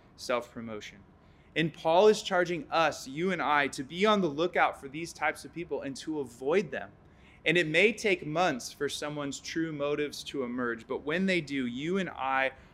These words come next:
are to have nothing to do with their divisive ways. Now, if Paul had ended this segment in verse eighteen, you and I, we'd probably be off the hook. We wouldn't have to deal with the division in our own heart,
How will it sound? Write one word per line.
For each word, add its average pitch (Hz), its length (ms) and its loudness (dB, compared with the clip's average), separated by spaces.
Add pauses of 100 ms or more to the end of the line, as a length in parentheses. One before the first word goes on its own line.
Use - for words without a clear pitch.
(120)
are 139 140 6
to 147 120 -4
have 135 300 0
nothing 143 580 0
to 135 120 -14
do 117 400 -6 (420)
with 123 200 -2
their 120 160 4
divisive 107 680 -4
ways. 104 480 -12 (840)
Now, 151 200 12
if 156 160 2
Paul 196 420 8
had 185 260 2 (160)
ended 139 580 4
this 143 180 0
segment 139 460 0
in 120 140 -4
verse 139 320 2
eighteen, 139 480 -6
you 185 200 0
and 170 120 2
I, 147 140 6
we'd 147 200 -4
probably 196 320 4
be 139 180 0
off 131 240 2
the 113 100 -10
hook. 120 280 -6 (1040)
We 175 160 4
wouldn't 208 340 6
have 170 300 2
to 160 80 -10
deal 151 340 0
with 139 140 2
the 135 80 -2
division 123 580 -4
in 120 100 -4
our 117 240 -2
own 139 280 -4
heart, 113 440 -2